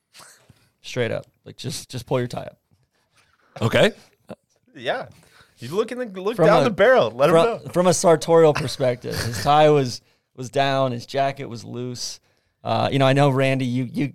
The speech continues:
Speaker 1: you caught some flack.
Speaker 2: T C's been reading Shackelford's newsletter, by the way.
Speaker 1: <laughs> I have. Oh, I, yeah, I love it.
Speaker 2: It's
Speaker 1: Shout
Speaker 2: like
Speaker 1: out
Speaker 2: the
Speaker 1: to,
Speaker 2: eighth take for
Speaker 1: shout
Speaker 2: the
Speaker 1: out to
Speaker 2: newsletter.
Speaker 1: the quadrilateral. It, it gets me fired up every morning. Um,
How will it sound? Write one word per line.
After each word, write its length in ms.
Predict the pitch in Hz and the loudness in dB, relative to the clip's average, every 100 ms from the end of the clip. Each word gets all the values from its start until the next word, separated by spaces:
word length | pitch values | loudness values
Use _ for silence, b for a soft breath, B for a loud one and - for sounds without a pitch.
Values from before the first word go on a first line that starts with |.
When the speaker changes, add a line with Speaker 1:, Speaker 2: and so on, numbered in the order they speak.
| _ | _
Speaker 1:
you 120 | - | -12
caught 260 | - 165 156 | 0 0 2
some 180 | 151 123 | -2 -8
flack. 480 | - 135 131 131 - | -4 0 0 0 0
Speaker 2:
T 140 | 165 | 0
C's 200 | 175 147 | 2 2
been 140 | 139 | 4
reading 240 | 131 120 113 | 4 6 4
Shackelford's 580 | 123 104 - - 92 85 | 4 4 2 -2 -2 2
newsletter, 460 | 90 90 82 76 | 0 2 0 2
by 140 | 76 76 | 2 2
the 80 | |
way. 60 | 78 | 2
Speaker 1:
<laughs> 20 | |
I 260 | 294 143 - | 4 4 4
have. 100 | 190 | 6
Oh, 220 | 180 135 | 6 6
I, 180 | 139 123 | 4 4
yeah, 260 | 135 160 123 | 6 4 4
I 60 | 127 | 2
love 260 | 139 156 | 4 2
it. 40 | 123 | 0
Speaker 2:
It's 260 | - 139 | 0 4
Speaker 1:
Shout 40 | 170 | 6
Speaker 2:
like 100 | 185 | 6
Speaker 1:
out 80 | |
Speaker 2:
the 60 | 190 | 6
Speaker 1:
to, 140 | 175 | 6
Speaker 2:
eighth 200 | 185 - | 4 2
take 240 | - 151 143 | 2 2 2
for 100 | 156 | 4
Speaker 1:
shout 0 | |
Speaker 2:
the 60 | |
Speaker 1:
out 80 | 170 | 6
to 60 | 143 | 6
Speaker 2:
newsletter. 360 | 139 131 120 135 | 6 6 6 4
Speaker 1:
the 60 | |
quadrilateral. 840 | 160 165 165 156 143 156 127 110 - | 4 4 6 6 6 6 2 -2 -4
It, 300 | 123 - 156 | -8 -2 -2
it 120 | 147 | 0
gets 180 | 143 185 | -2 -4
me 80 | |
fired 320 | 135 147 147 147 | 0 4 6 6
up 120 | 131 | 2
every 220 | 131 131 | -2 -4
morning. 280 | 135 123 117 b b _ | -6 -8 -12 b b _
Um, 560 | 143 143 135 131 123 | 2 6 6 4 2